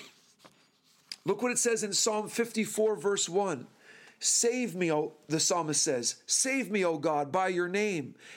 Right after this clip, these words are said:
and vindicate me by your strength."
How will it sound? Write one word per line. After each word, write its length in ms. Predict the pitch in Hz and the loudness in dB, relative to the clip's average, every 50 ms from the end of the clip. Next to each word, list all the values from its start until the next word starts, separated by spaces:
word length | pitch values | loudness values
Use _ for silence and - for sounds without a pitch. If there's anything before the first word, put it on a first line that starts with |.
| - - - | -16 -6 -4
and 220 | 180 196 185 170 | -2 -2 0 -2
vindicate 680 | 147 127 196 240 240 202 202 208 - 202 185 180 175 175 | 0 0 0 0 0 0 -2 0 0 0 0 0 0 -2
me 320 | 165 175 156 139 120 110 - - - - - _ _ | 0 0 0 0 -2 -6 -10 -16 -20 -20 -20 _ _
by 180 | 196 190 190 | 0 2 2
your 180 | 185 170 165 151 | 2 2 2 2
strength." 680 | - - - - 196 202 196 165 139 - - - - | 0 -2 -2 0 0 0 0 0 -2 -6 -10 -14 -16